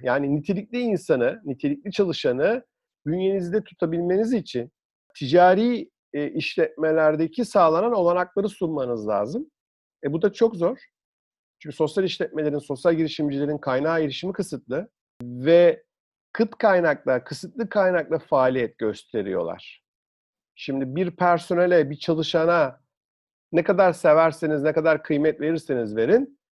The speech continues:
X bir şirketin verdiği, sunduğu maaşı ya da olanakları sunamıyorsunuz. E, o kişi de tamam projeyi seviyor, sizi seviyor, inanıyor ama günün sonunda hayatını idame ettirmek zorunda. E, böyle dertler var.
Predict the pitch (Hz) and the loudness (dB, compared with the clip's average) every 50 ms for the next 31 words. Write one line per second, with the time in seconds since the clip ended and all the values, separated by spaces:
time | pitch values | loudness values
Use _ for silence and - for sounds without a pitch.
0 | _ _ _ _ _ - 202 220 196 - - 220 180 - - 175 151 143 - 143 | _ _ _ _ _ -6 -4 -4 -4 -6 -8 -8 -8 -4 -2 -4 -4 -2 -6 -8
1 | 135 - 139 123 123 131 131 131 127 131 131 156 190 214 208 175 - _ _ _ | -6 -4 -6 -4 -2 -2 -2 -2 -2 -2 0 0 0 2 0 -2 -2 _ _ _
2 | _ _ _ _ _ _ - 160 147 151 156 160 156 175 208 233 226 214 196 170 | _ _ _ _ _ _ -6 -4 -2 -2 -2 -2 -2 -2 -2 -2 0 0 2 2
3 | 151 135 127 - - - 180 196 277 285 247 160 143 131 139 - 135 139 135 135 | 2 2 0 -2 -4 -4 -4 -4 -4 -6 -6 -6 -4 -2 -2 -2 -2 -2 0 0
4 | 131 127 123 - - 175 196 - - 170 160 196 226 220 147 120 110 - - 120 | -2 -2 -4 -6 -8 -8 -8 -8 -8 -6 -6 -4 -4 -4 -6 -8 -8 -10 -16 -14
5 | 123 170 202 _ _ _ _ _ _ _ - 139 139 120 180 175 - - - - | -14 -14 -16 _ _ _ _ _ _ _ -10 -8 -6 -4 -4 -4 -6 -6 -8 -6
6 | 202 190 220 233 220 226 - _ _ _ _ _ _ _ - - 180 202 208 202 | 2 6 6 6 6 4 -2 _ _ _ _ _ _ _ -2 0 2 4 4 4
7 | 196 196 - - _ - 151 160 160 156 180 190 185 180 - 180 170 180 180 190 | 2 0 -12 -18 _ -4 0 0 0 0 0 -2 -2 0 0 0 0 2 2 0
8 | 185 185 - 143 135 151 180 165 180 - 175 175 175 185 190 175 - - 139 135 | 0 -2 -6 -8 -6 -4 -6 -6 -2 0 0 0 2 0 0 0 0 -2 0 2
9 | 151 170 185 196 185 180 196 226 233 - - 139 147 156 139 135 147 151 170 208 | 2 2 2 2 0 0 0 -2 -4 -4 -4 -4 -4 -4 -4 -2 -4 -2 -2 -2
10 | 208 - - 175 156 139 127 131 160 196 175 143 135 127 127 123 131 127 - - | -4 -2 -4 -4 -2 -2 -4 -2 -2 -2 -2 -2 -2 -2 0 0 -2 -4 -4 -6
11 | 160 175 196 175 147 151 147 143 156 185 196 185 190 - 135 117 113 110 98 98 | -4 -4 -2 -2 2 2 2 2 2 0 0 -2 -4 -6 -10 -8 -8 -10 -12 -10
12 | 95 92 90 92 92 95 107 135 190 247 _ _ _ _ _ _ _ _ _ _ | -12 -12 -12 -12 -14 -14 -12 -12 -14 -14 _ _ _ _ _ _ _ _ _ _
13 | _ _ _ _ _ - 123 127 131 131 147 185 220 233 226 180 156 123 110 - | _ _ _ _ _ -12 -10 -8 -8 -4 0 2 4 4 4 4 4 4 2 0
14 | - - 95 90 92 95 98 - - _ | -4 -4 -4 -4 -4 -8 -12 -16 -20 _